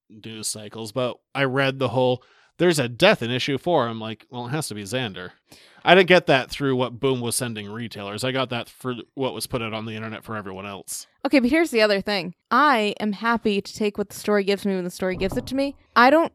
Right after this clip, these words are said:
Speaker 2: really feel the need to project ahead like you do. You love to sit down at the end of an issue and analyze both what just happened and what you predict will happen in the next issue.
Speaker 1: What do you think this show is?
Speaker 2: Yeah, but
Speaker 1: <laughs>
Speaker 2: I don't,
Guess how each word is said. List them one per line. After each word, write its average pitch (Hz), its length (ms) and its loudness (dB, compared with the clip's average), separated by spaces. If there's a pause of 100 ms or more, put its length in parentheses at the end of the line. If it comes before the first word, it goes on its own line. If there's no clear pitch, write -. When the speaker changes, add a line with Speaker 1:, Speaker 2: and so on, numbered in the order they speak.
Speaker 2:
really 262 300 2
feel 233 220 2
the 220 100 0
need 220 200 0
to 240 60 -4
project 196 440 0
ahead 196 280 0
like 185 220 -2
you 175 100 -4
do. 220 280 0 (200)
You 277 440 -2
love 240 260 6
to 240 100 -2
sit 208 220 -4
down 214 220 2
at 208 80 -4
the 208 100 0
end 196 100 2
of 202 80 0
an 196 60 0
issue 190 400 0
and 233 240 -2
analyze 233 800 2 (220)
both 214 180 6
what 233 160 4
just 233 160 -4
happened 247 540 2
and 220 180 2
what 208 200 2
you 202 600 -2 (140)
predict 220 420 2
will 214 120 4
happen 208 300 2
in 214 60 4
the 208 80 2
next 190 320 -4
issue. 262 240 -2
Speaker 1:
What 302 100 2
do 285 60 -6
you 285 100 -8
think 254 220 -10
this 190 160 -4
show 175 340 -4
is? 98 340 -10 (220)
Speaker 2:
Yeah, 330 240 4
but 285 180 6 (260)
Speaker 1:
<laughs> - 260 -6
Speaker 2:
I 320 120 8
don't, 381 260 8